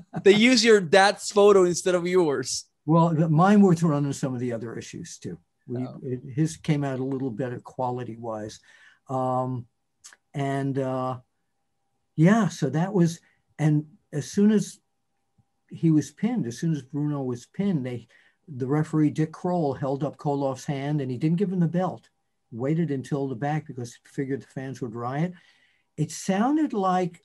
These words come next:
Speaker 1: I thought I lost my hearing because there was twenty-one thousand people or so at the Garden, dead silent, dead silent. Georgianne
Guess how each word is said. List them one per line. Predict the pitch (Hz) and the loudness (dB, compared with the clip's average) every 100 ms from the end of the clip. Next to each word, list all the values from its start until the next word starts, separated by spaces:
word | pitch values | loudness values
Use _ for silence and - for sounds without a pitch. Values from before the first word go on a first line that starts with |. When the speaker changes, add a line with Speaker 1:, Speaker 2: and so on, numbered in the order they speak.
| - | -4
Speaker 1:
I | 151 | -4
thought | 196 202 | -2 -2
I | 208 | 0
lost | 175 165 160 160 | 0 0 -2 -4
my | 143 | -4
hearing | - 151 135 98 90 - _ _ _ _ | -2 -2 -2 -8 -12 -18 _ _ _ _
because | 120 139 - | -6 -4 -2
there | 156 | -2
was | 139 | -2
twenty-one | - 156 160 196 185 170 165 | -4 -2 0 0 0 0 0
thousand | 165 143 143 139 147 | -2 -6 -8 -8 -10
people | 117 135 131 120 | -6 -8 -8 -14
or | 110 | -14
so | - 123 113 | -14 -12 -12
at | 120 | -12
the | 139 | -12
Garden, | 120 123 135 165 185 180 _ _ _ _ _ _ _ - | -8 -6 -4 -4 -4 -8 _ _ _ _ _ _ _ 0
dead | 147 139 | 2 0
silent, | - 139 113 104 87 87 _ _ _ _ _ _ - | -4 -8 -8 -10 -14 -18 _ _ _ _ _ _ -2
dead | 156 165 | 0 2
silent. | - 127 113 104 - _ _ _ _ | -2 -8 -8 -12 -18 _ _ _ _
Georgianne | - 160 160 170 151 | 4 6 6 6 4